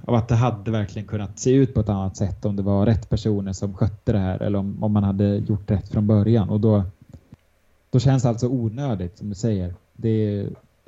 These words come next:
ehm, då, då hade man bara kunnat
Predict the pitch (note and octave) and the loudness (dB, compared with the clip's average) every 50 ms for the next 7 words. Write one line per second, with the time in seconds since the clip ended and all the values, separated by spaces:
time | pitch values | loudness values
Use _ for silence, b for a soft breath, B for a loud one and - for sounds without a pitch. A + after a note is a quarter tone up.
0 | _ _ - G2+ F#2+ F#2+ F#2+ F#2+ F#2 F#2 F#2 F#2 F2+ F2+ - - - - - A2+ | _ _ -2 -2 0 0 0 0 0 -2 -4 -4 -6 -8 -10 -8 -4 0 2 4
1 | G#2+ G#2 G2 F#2+ F#2 - - - _ _ _ _ _ _ _ _ _ _ _ _ | 4 2 2 0 -4 -6 -12 -18 _ _ _ _ _ _ _ _ _ _ _ _
2 | _ - - G#2+ A2+ B2+ A2 G#2 G2 A2+ A2+ A2+ G#2+ G#2 G2+ G2+ - - G#2+ G#2 | _ 0 2 4 4 4 2 0 -4 -6 -6 -4 -4 -4 -6 -6 -8 -8 -10 -8
3 | G2+ F#2 G2 - - - - | -8 -10 -12 -16 -20 -20 -20